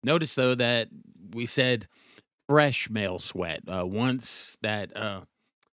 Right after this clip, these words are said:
chemical has time to interact with oxygen in the air, about ten minutes or so, it tr-, it transforms into the chemical androstenone.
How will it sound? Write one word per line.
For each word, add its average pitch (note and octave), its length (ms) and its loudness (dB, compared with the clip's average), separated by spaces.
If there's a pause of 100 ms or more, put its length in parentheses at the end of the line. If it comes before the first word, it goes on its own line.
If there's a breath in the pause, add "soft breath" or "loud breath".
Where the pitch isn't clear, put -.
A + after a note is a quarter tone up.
(160)
chemical C#3 520 4
has A#2+ 300 0
time C3 400 2
to - 180 -6
interact B2 400 2
with G#2+ 140 4
oxygen A#2 560 2
in A2+ 100 2
the G#2 140 0
air, A#2 260 4
about F#2+ 340 -2
ten C3+ 280 2
minutes B2+ 340 0
or C3+ 60 2
so, B2+ 400 2 (340 soft breath)
it C#3 160 2
tr-, C#3 220 0 (120)
it C#3+ 180 4
transforms B2 680 0
into A2+ 200 0
the F#2 100 0
chemical A2 640 2 (520 soft breath)
androstenone. A#2 1400 0